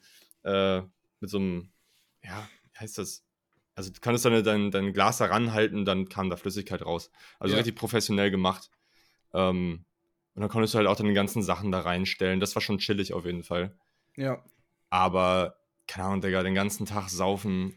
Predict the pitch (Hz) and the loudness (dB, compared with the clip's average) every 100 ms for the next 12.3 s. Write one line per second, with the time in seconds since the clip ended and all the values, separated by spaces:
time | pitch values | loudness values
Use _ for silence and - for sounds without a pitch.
0 | - 92 92 - 143 135 120 123 127 120 | -8 -6 -6 -2 -2 -2 -2 -4 -4 -6
1 | 120 - 131 143 139 143 151 139 120 139 | -6 -6 -2 0 2 2 2 0 -4 -2
2 | 139 131 - 147 123 127 131 131 135 123 | -2 -4 -6 -4 -4 -4 -8 -8 -6 -4
3 | 123 123 127 143 143 - 113 131 139 - | -4 -6 -6 -10 -8 -8 -4 -4 -4 -10
4 | _ _ _ _ - 127 123 127 127 139 | _ _ _ _ -8 -6 -6 -6 -4 -4
5 | 135 127 110 123 120 - 117 113 - 131 | -4 -6 -4 -4 -6 -8 -8 -6 -10 -12
6 | - - _ 110 - 117 139 139 143 139 | -14 -18 _ -8 -8 -8 0 0 2 -2
7 | 131 139 139 131 131 127 127 127 143 135 | -4 -2 0 0 0 0 -2 -2 -4 -2
8 | 131 123 - 127 135 135 131 135 127 - | -4 -4 -4 0 2 2 2 0 0 -2
9 | 127 127 139 135 120 117 - 123 - 139 | -4 -2 -4 -4 -8 -6 -6 -6 -4 -2
10 | 127 127 147 135 127 139 131 127 127 127 | -2 -2 -2 -2 -2 -4 -4 -6 -6 -4
11 | 123 120 - 143 143 139 - 143 139 120 | -6 -4 -2 -2 -2 -6 4 6 6 2
12 | 107 - - | -10 -14 -20